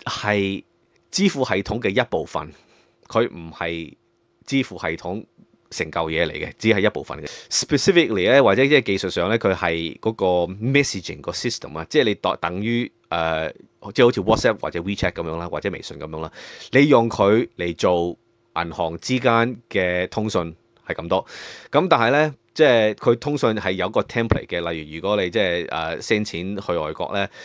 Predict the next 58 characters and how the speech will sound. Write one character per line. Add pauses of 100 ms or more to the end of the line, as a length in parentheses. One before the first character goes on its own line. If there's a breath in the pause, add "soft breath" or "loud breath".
(520 loud breath)
呃， (220)
你
當
然
要 (540)
例
如
咩
貨
幣
啊、
幾
多
啊、 (340)
等
等
啊，
即
係
呢
啲
嘢
啊。
噉
啊， (460 loud breath)
另
外
呢， (100)
有
一
啲 (580)
寄
錢
嘅 (500 soft breath)
template
同
埋
嘅
standard
呢
係
要
規
定
晒
嘅。
噉
呢
啲
呢
喺
swift
嗰
度
呢
就
全
部